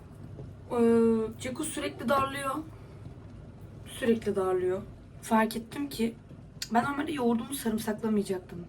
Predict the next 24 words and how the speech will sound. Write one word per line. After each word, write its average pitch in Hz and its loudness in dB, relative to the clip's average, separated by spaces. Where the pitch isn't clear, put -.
Ben 254 0
mayonez 247 4
sıkıp - -6
sarımsaklayacaktım 233 0
ve 359 -4
doğal 247 2
sarımsaklı 254 0
mayonez 196 4
oluşturacaktım. 185 -4
Ama 226 8
ben 254 4
salak - -4
gibi 247 -2
yoğurtla 226 2
kalı-, 233 -2
karıştırdım 233 2
bile. 202 2
Ama - 6
aklıma - -8
da - -10
şöyle 302 -4
bir - -6
fikir - -2
geldi. 240 2